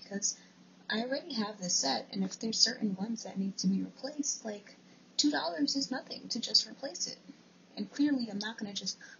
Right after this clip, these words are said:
buy one marker for two dollars, um, to have it shipped to me, because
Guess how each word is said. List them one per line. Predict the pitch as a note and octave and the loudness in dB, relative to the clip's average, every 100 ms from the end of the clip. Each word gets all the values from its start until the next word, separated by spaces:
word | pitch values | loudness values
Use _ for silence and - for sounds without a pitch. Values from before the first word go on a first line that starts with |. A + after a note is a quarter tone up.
| - | 0
buy | G3 F#3+ | 4 4
one | F3+ F#3+ F#3 | 2 4 4
marker | E3+ F#3+ - D#3+ F3 - | 2 -2 -4 -8 -8 -4
for | E3+ | -2
two | - F3 | 0 0
dollars, | F#3 A#3+ G3+ G3 G#3 - - - - - - - - - - - - - - | -2 -2 -4 0 2 2 2 -10 -20 -20 -20 -20 -20 -20 -20 -20 -20 -20 -8
um, | F#3 E3+ F3 F3+ - - - | -6 -2 -2 -2 -6 -12 -2
to | F3+ | 0
have | F3+ F#3+ | 2 2
it | F#3+ - | 2 6
shipped | - C#4 - | 6 6 4
to | A#3+ | 4
me, | G3+ G3 | 4 2
because | - - F#3 F#3 | -2 -2 -2 -2